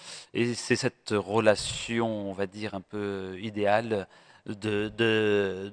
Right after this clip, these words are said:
de deux amants qui ne se voient que pour le plaisir et sans, sans rien projeter.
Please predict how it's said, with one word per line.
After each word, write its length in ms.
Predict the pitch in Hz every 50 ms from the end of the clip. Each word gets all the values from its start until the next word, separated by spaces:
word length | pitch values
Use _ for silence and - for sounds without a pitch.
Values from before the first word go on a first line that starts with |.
| 104 98
de 100 | 110 117
deux 300 | 101 98 123 117 107 113
amants 260 | 104 104 110 120 123
qui 180 | - - 113
ne 60 | 104 98
se 140 | - -
voient 320 | 101 92 92 104 113 113 113 - - _ _ _ _ _ -
que 80 | -
pour 220 | 143 - - 123 120
le 60 | -
plaisir 760 | - 110 113 104 101 95 107 120 127 147 165 165 - - - _ _ _ - - _ _ 76
et 140 | 101 107 101
sans, 360 | - - 120 113 110 107 104
sans 440 | - - - 120 110 110 107 104 87
rien 200 | 107 110 117 117
projeter. 500 | - - 110 104 - - - 82 80